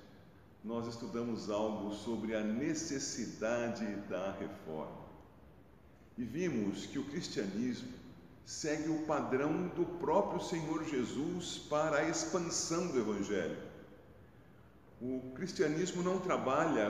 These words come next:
conforme o método de Júlio César, dividir para conquistar.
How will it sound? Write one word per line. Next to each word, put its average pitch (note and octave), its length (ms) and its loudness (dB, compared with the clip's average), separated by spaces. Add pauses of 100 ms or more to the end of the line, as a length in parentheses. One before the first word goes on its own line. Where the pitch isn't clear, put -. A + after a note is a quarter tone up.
(140)
conforme C#3 500 2
o C3+ 80 2
método B2 520 2
de A2+ 120 0
Júlio A#2+ 260 -2
César, G#2 640 4 (500)
dividir A#2+ 760 0
para A2 200 4
conquistar. - 960 -4